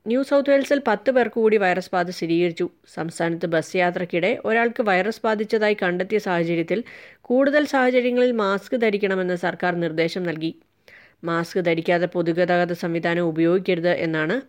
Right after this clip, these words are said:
പ്രീമിയർ ചൂണ്ടിക്കാട്ടിയത്. ആരാധനാലയങ്ങളിൽ പോകുന്നവരും നിർബന്ധമായി മാസ്ക് ഉപയോഗിക്കണമെന്ന് പ്രീമിയർ പറഞ്ഞു. സംസ്ഥാനത്ത് ഇതുവരെയും മാസ്ക് നിർബന്ധമാക്കിയിട്ടില്ല. ക്രിമിനൽ കുറ്റത്തിലേർപ്പെട്ട മുപ്പത് ന്യൂസിലൻഡുകാരെ ഓസ്ട്രേലിയ മടക്കി അയച്ചു.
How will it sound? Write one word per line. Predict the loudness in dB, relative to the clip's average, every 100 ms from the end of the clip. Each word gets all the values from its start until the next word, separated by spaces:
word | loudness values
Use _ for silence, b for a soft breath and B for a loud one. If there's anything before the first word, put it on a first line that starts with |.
| -4
പ്രീമിയർ | -2 -2 -4
ചൂണ്ടിക്കാട്ടിയത്. | -4 -4 -2 -2 -2 -2 -2 -4 _ b b b b b b
ആരാധനാലയങ്ങളിൽ | -2 2 2 2 2 2 4 2 2 0
പോകുന്നവരും | 2 4 4 4 4 2 2
നിർബന്ധമായി | 2 2 0 2 2 0
മാസ്ക് | 0 0 -2 -2
ഉപയോഗിക്കണമെന്ന് | 2 2 2 0 0 -2
പ്രീമിയർ | -4 -4 -2 -2 -2
പറഞ്ഞു. | -2 -2 -6 -10 _ _ _ _ _ -6
സംസ്ഥാനത്ത് | -4 -2 -2 0 2 2
ഇതുവരെയും | 2 2 2 2 0 0
മാസ്ക് | -2 -2 -2 0
നിർബന്ധമാക്കിയിട്ടില്ല. | 0 0 0 0 -2 -2 -4 -2 -4 -6 _ _ _ _ _ _ _ _ _ _ _ _ _ _ _ _ _ _ -4
ക്രിമിനൽ | 0 2 2 2
കുറ്റത്തിലേർപ്പെട്ട | 0 0 2 2 2 2 2
മുപ്പത് | 2 0 2 2 4
ന്യൂസിലൻഡുകാരെ | 2 0 2 2 2 2 2 0
ഓസ്ട്രേലിയ | 0 -2 0 2 4
മടക്കി | 2 0 -2 0
അയച്ചു. | 0 0 -2